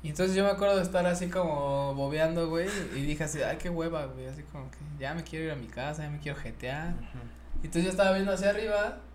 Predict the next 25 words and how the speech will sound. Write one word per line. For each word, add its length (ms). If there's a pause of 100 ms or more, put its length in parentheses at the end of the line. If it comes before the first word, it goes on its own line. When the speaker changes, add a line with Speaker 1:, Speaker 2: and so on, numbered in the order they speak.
(840)
Speaker 1:
y 140
de 120
repente 420
vi 140
como 260
un 120
pinche 300
halo 220
de 120
luz 200
así, 420 (460)
ahí 300
volando. 420 (880)
Y 80
yo 160
dije, 200
"Ah, 140
chinga, 340
ese 180
foco 240
está 180
raro, 240
¿no?". 140 (640)
Porque 200
aparte, 540